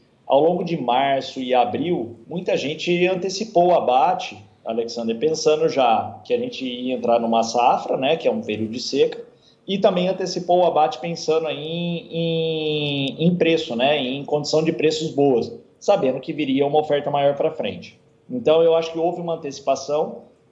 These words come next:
mas, logicamente, que oferta sempre, sempre vai existir devido à, à chegada da seca, Alexandre. Nem todos têm a mesma condição de análise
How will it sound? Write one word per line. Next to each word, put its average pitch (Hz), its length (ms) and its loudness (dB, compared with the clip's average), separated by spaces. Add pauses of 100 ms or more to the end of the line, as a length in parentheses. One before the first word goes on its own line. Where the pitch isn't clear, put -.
mas, 151 280 4
logicamente, 160 800 0
que 214 220 -10
oferta 175 640 -2
sempre, 165 600 -4
sempre 156 400 -4
vai 156 220 4
existir 151 480 -4
devido 156 380 2
à, 156 400 4
à 147 40 2
chegada 143 400 0
da 156 140 2
seca, 117 380 -4
Alexandre. 98 500 -6 (320)
Nem 139 180 -2
todos 160 520 2
têm 143 540 -4 (100)
a 123 100 -2
mesma 127 680 2
condição 135 500 0
de 143 100 2
análise 131 560 0